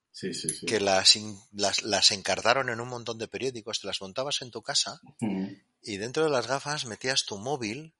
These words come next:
Speaker 1: Correcto.
Speaker 2: y tu móvil tenía la pantalla partida y te simulaba una realidad virtual, ¿no?
Speaker 1: Ujú.
Speaker 2: Entonces dices, tienes tecnologías, eh, fáciles y baratas que te permiten interactuar con este tipo de entornos de juego,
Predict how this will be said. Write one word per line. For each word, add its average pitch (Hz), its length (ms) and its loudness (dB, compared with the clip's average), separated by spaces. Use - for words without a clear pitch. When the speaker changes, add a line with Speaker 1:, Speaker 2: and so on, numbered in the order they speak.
Speaker 1:
Correcto. - 460 -8
Speaker 2:
y 95 100 -10
tu 98 140 -12
móvil 127 280 -6
tenía 117 220 -6
la 120 160 0
pantalla 117 480 -2
partida 127 380 -2
y 123 40 -8
te 120 100 -6
simulaba 98 440 -2
una 113 180 -2
realidad 92 440 -2
virtual, 82 500 -16
¿no? 120 140 -18
Speaker 1:
Ujú. 92 360 -6
Speaker 2:
Entonces 113 240 -6
dices, - 400 2
tienes 139 320 0
tecnologías, 127 1160 0
eh, 104 120 -14
fáciles 127 520 0
y 127 40 -4
baratas 120 440 2
que 95 100 -8
te 92 120 -10
permiten 98 440 -8
interactuar 104 640 -6
con 101 180 -10
este 98 200 -6
tipo 95 300 -12
de 92 160 -6
entornos 92 640 -10
de 80 100 -12
juego, 95 680 -4